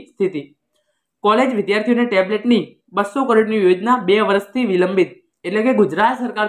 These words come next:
દ્વારા દર વર્ષે રૂપિયા બસો કરોડ ફાળવવામાં આવે છે વિદ્યાર્થીઓને ટેબ્લેટ આપવા માટે, અને વર્ષ બે હજાર બાવીસ ત્રેવીસ માટે પણ વિદ્યાર્થીઓ માટે રૂપિયા બસો કરોડ ફાળવવામાં આવેલ છે, પરંતુ હજુ સુધી ટેબ્લેટ આપવામાં આવેલ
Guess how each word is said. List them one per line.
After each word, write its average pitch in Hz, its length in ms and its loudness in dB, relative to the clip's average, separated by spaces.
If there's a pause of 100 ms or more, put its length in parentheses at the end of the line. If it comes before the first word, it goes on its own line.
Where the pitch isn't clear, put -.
દ્વારા 208 320 -2
દર 226 220 -4
વર્ષે 240 280 -2 (760)
રૂપિયા 240 460 0
બસો 254 400 -2
કરોડ 240 300 2 (220)
ફાળવવામાં 220 560 2
આવે 214 180 0
છે 262 140 -4
વિદ્યાર્થીઓને 190 500 -2
ટેબ્લેટ 196 440 -2
આપવા 214 380 -2 (300)
માટે, 180 240 -2 (520)
અને 226 100 -8 (100)
વર્ષ 247 260 0
બે 208 160 -2
હજાર 208 220 -2
બાવીસ 220 260 0
ત્રેવીસ 233 320 -4
માટે 196 220 -2 (100)
પણ 240 240 -2 (220)
વિદ્યાર્થીઓ 214 480 0
માટે 226 260 -4
રૂપિયા 196 300 -2
બસો 226 280 -2
કરોડ 208 280 2
ફાળવવામાં 196 480 2
આવેલ 190 220 -4
છે, 240 100 2 (580)
પરંતુ 214 340 -2
હજુ 226 220 0
સુધી 202 180 -2
ટેબ્લેટ 196 380 0
આપવામાં 190 400 0
આવેલ 180 160 -6